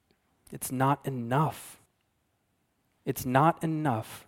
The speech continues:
for God to have Israel and for the devil to have Rome and Syria and Egypt and every other nation.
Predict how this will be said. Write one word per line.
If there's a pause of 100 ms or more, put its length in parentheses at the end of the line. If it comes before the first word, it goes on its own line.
(100)
for
God
to
have
Israel (760)
and
for
the
devil (320)
to
have
Rome (180)
and
Syria (100)
and
Egypt
and
every
other
nation.